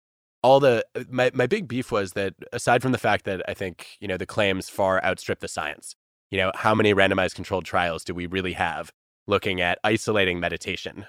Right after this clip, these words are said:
from all of the different components of activity that you might be able to get without meditating? And then how objective are the outcomes and how, how consistently do they work? I-, is it effective for most of the people in most of the situations?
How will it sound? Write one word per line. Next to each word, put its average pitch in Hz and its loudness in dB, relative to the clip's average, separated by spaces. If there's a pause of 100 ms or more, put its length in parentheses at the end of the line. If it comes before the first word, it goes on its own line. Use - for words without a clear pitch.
from 87 -4
all 95 2
of 87 -2
the 90 -6
different 87 -4
components 87 -6
of 85 -4
activity 92 -4
that 85 -10
you 95 -8
might 90 -6
be 98 -10
able 90 -8
to 87 -10
get 87 -8
without 143 2
meditating? 85 -2 (500)
And 101 0
then 95 4
how 104 6
objective 95 0
are 90 0
the 85 -6
outcomes 85 -6
and 87 -4
how, 95 2 (340)
how 107 -2
consistently 95 -6
do 90 -6
they 90 -2
work? 85 -4
I-, 110 -14
is 101 -10
it 98 -2
effective 95 -2
for 92 -12
most 87 -4
of - -20
the 92 -8
people 92 -8
in 90 -6
most 87 -8
of - -14
the 85 -14
situations? 156 -2